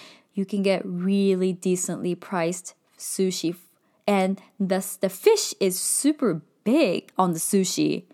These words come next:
So, and also, um, close to Izu Peninsula,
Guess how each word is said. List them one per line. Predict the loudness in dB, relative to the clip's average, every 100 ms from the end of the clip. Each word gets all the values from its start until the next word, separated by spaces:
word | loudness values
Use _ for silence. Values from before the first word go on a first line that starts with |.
| _ _ _ _
So, | -6 -4 -2 -2
and | 0 2
also, | 2 2 2
um, | 4 4 2 -2 -6
close | 0 2 2 0
to | -2
Izu | 0 2 0 -4 -18 -2
Peninsula, | 2 4 4 2 2 4 4 2